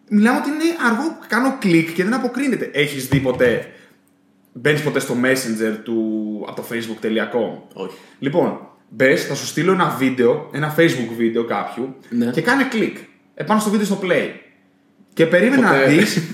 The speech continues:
Speaker 1: πόσα δευτερόλεπτα θα κάνει και πόσο δύσκολα θα αποκρίνεται στο να στο εμφανίσει αυτό το πράγμα. Γιατί React,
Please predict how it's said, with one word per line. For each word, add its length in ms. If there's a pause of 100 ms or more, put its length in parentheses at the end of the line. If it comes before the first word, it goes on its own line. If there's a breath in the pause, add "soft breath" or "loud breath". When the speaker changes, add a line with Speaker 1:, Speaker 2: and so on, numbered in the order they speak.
(160)
Speaker 1:
πόσα 220
δευτερόλεπτα 440
θα 100
κάνει 540 (160)
και 140
πόσο 600
δύσκολα 280
θα 80
αποκρίνεται 460
στο 160
να 320
στο 140
εμφανίσει 300
αυτό 120
το 80
πράγμα. 460 (960 loud breath)
Γιατί 180 (100)
React, 320